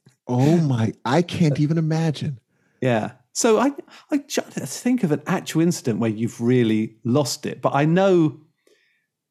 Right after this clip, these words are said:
Speaker 2: you, I just know you have that capability in you where you get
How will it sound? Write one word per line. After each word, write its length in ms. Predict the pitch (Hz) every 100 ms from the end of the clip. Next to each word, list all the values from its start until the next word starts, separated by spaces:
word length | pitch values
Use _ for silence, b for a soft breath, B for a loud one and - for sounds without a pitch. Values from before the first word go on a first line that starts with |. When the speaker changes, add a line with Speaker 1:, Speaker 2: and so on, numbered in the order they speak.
| _ _ _
Speaker 2:
you, 220 | 135 135 151
I 140 | 139
just 280 | 151 160 139
know 640 | 165 175 170 131 120 - -
you 160 | 135 123
have 220 | 143 139
that 180 | 120 -
capability 800 | 127 123 - 123 113 - 95 - 107
in 100 | 104
you 180 | 98 98 _ _ _ _ _ _
where 160 | - 101
you 220 | 104 107
get 340 | 95 107 -